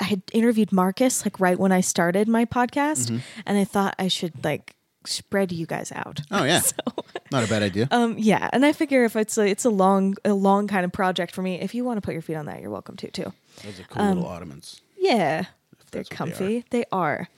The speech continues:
Speaker 2: <laughs>
Speaker 1: Um, so anyway, so I always start with everybody with the same question, which is, can you talk to me about what you were like as a creative child? Like, what was, what was, what were you like as a kid?
Speaker 2: Um,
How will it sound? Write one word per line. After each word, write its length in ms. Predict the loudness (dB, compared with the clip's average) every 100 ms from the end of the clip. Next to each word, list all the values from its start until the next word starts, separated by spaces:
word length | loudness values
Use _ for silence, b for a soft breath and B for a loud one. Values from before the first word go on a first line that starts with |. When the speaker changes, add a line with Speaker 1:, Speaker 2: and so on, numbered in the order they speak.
| -16 B
Speaker 2:
<laughs> 280 | -10 -2 4
Speaker 1:
Um, 400 | 6 6 2 -2 B B B B
so 220 | 0 4 4
anyway, 460 | 4 4 4 2
so 420 | 0 4 6 6 4
I 160 | 0 0
always 260 | 4 4 4
start 260 | 4 4 2
with 100 | 2
everybody 500 | 4 4 4 2 0 -2
with 140 | -4
the 60 | -2
same 300 | 0 0 0
question, 580 | 0 -2 0 -2 -4 -6
which 260 | -2 0 2
is, 480 | 2 2 0 -8 -10
can 180 | -4 0
you 80 | 0
talk 240 | 2 2 0
to 100 | 0
me 100 | 2
about 240 | 2 2
what 140 | 2
you 100 | 2
were 80 | 2
like 200 | 2 0
as 80 | -2
a 40 | -4
creative 500 | -6 -4 -2 -4 -6
child? 540 | -8 -6 -8 -10 -14 -20 b b b
Like, 160 | -8 -2
what 140 | 0
was, 240 | 0 -4 -6
what 240 | -4 -2 0
was, 160 | -4 -6 _ _
what 100 | 0
were 80 | 2
you 100 | 2
like 200 | 0 -6
as 80 | -10
a 40 | -10
kid? 240 | -8 -10 _ _ _ 4
Speaker 2:
Um, 460 | 6 8 8 6